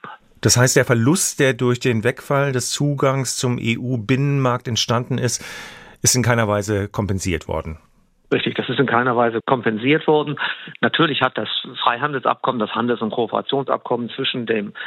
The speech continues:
Speaker 2: Vereinigten Königreich und der E U größeren Schaden verhindert, aber Schaden ist natürlich auf jeden Fall da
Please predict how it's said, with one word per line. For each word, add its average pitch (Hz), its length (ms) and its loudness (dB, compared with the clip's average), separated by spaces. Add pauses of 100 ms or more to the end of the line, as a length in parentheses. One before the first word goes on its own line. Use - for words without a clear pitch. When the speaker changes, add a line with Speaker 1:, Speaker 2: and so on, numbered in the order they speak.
(160)
Speaker 2:
Vereinigten 113 320 0
Königreich 117 460 0
und 127 180 -2
der 104 140 2
E 110 140 2
U 139 260 2 (360)
größeren 117 520 4
Schaden 110 360 0
verhindert, 127 500 2
aber 117 180 0
Schaden 113 380 -2
ist 127 140 -4
natürlich 131 420 -2
auf 123 100 -2
jeden 127 240 -8
Fall 135 200 0
da 113 280 -2